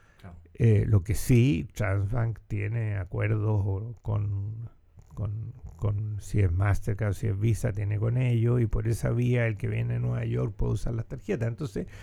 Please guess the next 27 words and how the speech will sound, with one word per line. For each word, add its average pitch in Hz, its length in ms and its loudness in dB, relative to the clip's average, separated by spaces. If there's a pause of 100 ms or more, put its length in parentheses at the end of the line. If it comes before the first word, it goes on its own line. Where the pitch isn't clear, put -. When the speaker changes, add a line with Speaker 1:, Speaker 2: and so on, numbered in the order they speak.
(360)
Speaker 2:
lo 143 180 4
que 156 80 2
estábamos 208 640 4
facilitando, 113 960 0
que 107 100 -4
la 98 160 -2
gente 131 540 0
con 113 320 -2
tarjetas 110 520 -2
Visa 123 280 -2
y 127 40 0
Mastercard 110 600 -2
del 95 180 -2
mundo 113 500 2 (420)
vinieran 127 520 6
a 113 80 6
Chile 123 360 2
y - 20 4
pagaran, 98 720 2 (800)
y 113 100 6
bastaba 131 520 4
que 120 140 2
Transbank 127 560 4
tenga 117 320 0
un 113 120 0
acuerdo 113 600 -6
con, 104 220 -14